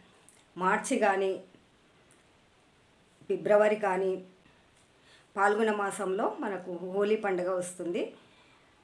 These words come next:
పౌర్ణమి ముందు రేపే హోలీ పండుగ, అంటే శుక్రవారం. హోలీ పండుగ మనం ఎందుకు జరుపుకుంటాము అంటే, వసంతకాలం ఇప్పుడు మనకు నడుస్తుంది.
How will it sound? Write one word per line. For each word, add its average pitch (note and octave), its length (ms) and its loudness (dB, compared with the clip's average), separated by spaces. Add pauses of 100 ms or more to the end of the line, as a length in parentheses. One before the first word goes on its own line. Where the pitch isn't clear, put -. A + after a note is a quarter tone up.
(280)
పౌర్ణమి G3+ 420 4
ముందు F#3+ 480 -2 (1600)
రేపే G#3 580 2 (140)
హోలీ G3+ 220 4
పండుగ, E3 360 -4 (840)
అంటే F3+ 200 -6
శుక్రవారం. F#3 680 -2 (1000)
హోలీ C4+ 480 0
పండుగ A3 460 2 (240)
మనం G3+ 280 -2
ఎందుకు G#3 380 -2
జరుపుకుంటాము F#3+ 840 0
అంటే, F3 240 -4
వసంతకాలం G3+ 960 -2 (960)
ఇప్పుడు F#3 460 -6 (340)
మనకు F3 500 -6
నడుస్తుంది. F3+ 760 -2